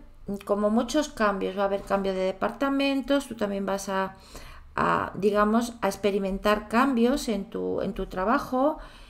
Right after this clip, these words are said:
en tu departamento, puede que te cambien a otros departamentos.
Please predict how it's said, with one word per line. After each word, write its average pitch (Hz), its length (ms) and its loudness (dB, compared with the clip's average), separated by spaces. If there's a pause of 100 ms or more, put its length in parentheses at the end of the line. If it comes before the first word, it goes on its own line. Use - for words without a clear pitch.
(240)
en 190 400 -4
tu 185 180 -6
departamento, 185 840 -2
puede 196 260 0
que 190 80 -6
te 180 140 -10
cambien 190 360 -4
a 180 80 -2
otros 185 300 -6
departamentos. 220 960 -2